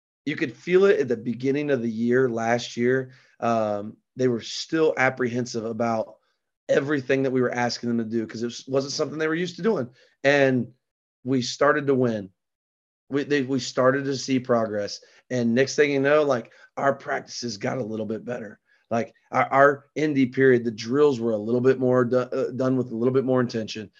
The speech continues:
Like, it, it was just, it was, it was, you, you know this, like, it, it just started, you see belief and buy-in. And, um,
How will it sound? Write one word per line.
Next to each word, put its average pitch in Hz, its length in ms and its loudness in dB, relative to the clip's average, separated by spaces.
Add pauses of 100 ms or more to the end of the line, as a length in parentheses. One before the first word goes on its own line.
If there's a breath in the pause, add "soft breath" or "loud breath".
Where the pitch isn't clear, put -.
(120)
Like, 123 200 -2 (180)
it, 143 200 2
it 170 40 2
was 151 120 -2
just, 160 200 -6
it 175 80 4
was, 170 160 -2
it 208 120 6
was, 208 160 0
you, 208 120 -6
you 208 260 0
know 143 160 -4
this, 120 320 -6
like, 123 200 -6 (800 soft breath)
it, 156 180 2
it 156 160 -2
just 156 200 -4
started, 151 360 2
you 131 80 -2
see 143 220 -6
belief 127 380 -2
and 120 100 -4
buy-in. 110 460 -6
And, 107 200 -8 (240)
um, 107 560 -4